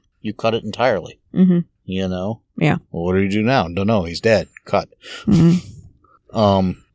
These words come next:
Speaker 1: the, i-, i-, those scenes felt like they were in there in service to future movies.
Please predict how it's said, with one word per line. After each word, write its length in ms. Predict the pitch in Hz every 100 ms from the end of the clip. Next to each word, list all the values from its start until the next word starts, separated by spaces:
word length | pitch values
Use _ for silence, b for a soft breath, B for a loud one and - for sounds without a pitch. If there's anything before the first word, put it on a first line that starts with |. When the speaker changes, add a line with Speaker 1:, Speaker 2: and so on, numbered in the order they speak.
| _
Speaker 1:
the, 180 | 147 143
i-, 320 | 151 151 151
i-, 60 | 143
those 260 | 147 156
scenes 360 | - 160 143 -
felt 180 | 127 131
like 120 | 117
they 100 | 123
were 120 | 113
in 120 | 110
there 180 | 107 104
in 100 | 98
service 400 | - 123 110 104
to 120 | -
future 340 | 107 104 92 92
movies. 480 | 90 82 - -